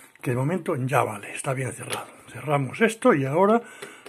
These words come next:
vamos a ver si ya de paso se ha enfriado, porque esto se enfría rápidamente. Sí, ya está frío, suficientemente frío. Bueno, ahora estoy pesando el yoduro de talio. Y pesa,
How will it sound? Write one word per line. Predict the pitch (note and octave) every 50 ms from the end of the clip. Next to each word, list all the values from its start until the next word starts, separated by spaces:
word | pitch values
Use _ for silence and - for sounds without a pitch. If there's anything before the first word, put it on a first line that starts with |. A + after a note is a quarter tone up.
| - -
vamos | C#3 D#3 D#3+ E3 D3 - -
a | B2
ver | C#3+ F#3+ F#3+
si | - - B2+
ya | C3+ D#3 E3+
de | D#3 C#3 B2
paso | - - G3 - - B2+
se | G#2+ C#3+ F3+
ha |
enfriado, | F3+ C#3+ - C3+ C#3 D#3+ G3 G#3
porque | G3+ D3 B2+ - D#3
esto | C#3+ - D3
se | C#3+
enfría | B2+ A2 D3+ E3 C#3
rápidamente. | D3 D#3+ D#3+ - C3 B2 C3 D3+ G3+ A3+ G#3+ G#3+ A#3+ B3 B3+ B3 - - - - - - - - - - - - - - - - _ _ _ _ _ _ _ - _ _ _ _ _ _ _ _ _ _ _ _ _ _ _ _ _ _ - _ _
Sí, | - - B2 - _ _ _ _ _ _ _ -
ya | E3 D3
está | - - A2+ G2+
frío, | - E3+ G3+ G#3+ G#3+
suficientemente | G#3 - A#2+ C3+ C#3 B2+ C3 B2+ C3 A#2+ A#2 C3
frío. | - E3 F#3 G3 A3 A3+ A3 - _ - - - - -
Bueno, | G3+ A3+ A#3+ B3 A#3+ - -
ahora | - E3+ F#3
estoy | E3+ - - G#3
pesando | G#3 - F3 C#3+ - G#3 G#3+ A3 A3 A3 A#3 B3 A3+ - _ _ _ _ _ _ _ _ _ _ _ _ _ _ -
el | E3+ E3 D3+ C#3+
yoduro | C3 D#3 E3 G3 G3 F#3
de | F3 E3+ D#3+
talio. | - B3+ A3 E3+ C3+ B2 A#2+ A#2+ A#2+ A2+ - _ _ _ _ _ _ _ - _ _ _ _ _ _ _ _ _ _ _ _ _ _ _ _ _ _ _ _ _ -
Y | - D3 C#3+
pesa, | B2+ - A3 A3+ A3 - - A3 A#3+ B3+ A3